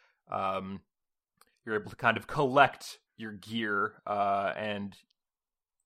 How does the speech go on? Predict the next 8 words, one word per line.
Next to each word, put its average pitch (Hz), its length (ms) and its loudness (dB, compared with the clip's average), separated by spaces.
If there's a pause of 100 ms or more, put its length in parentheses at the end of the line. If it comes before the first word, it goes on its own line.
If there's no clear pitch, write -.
(120)
you 120 120 -2
also 202 320 4
find 165 720 6 (240)
a, 123 340 2
uh, 104 440 4 (440)
a 120 100 4
robotic 117 800 6
forearm. 104 800 0